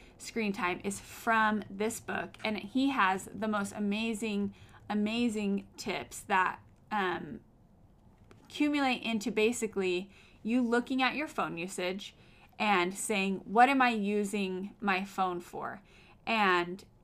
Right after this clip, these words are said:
turning it into an intentional use instead of mindless. So what you do is you remove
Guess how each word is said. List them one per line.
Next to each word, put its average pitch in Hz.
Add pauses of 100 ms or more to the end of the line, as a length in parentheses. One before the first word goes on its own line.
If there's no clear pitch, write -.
(280)
turning 285
it 262
into 220
an 208
intentional 233
use 311
instead 214
of 185 (1200)
mindless. 156 (220)
So 233
what 220
you 277
do 214
is 214
you 208
remove 196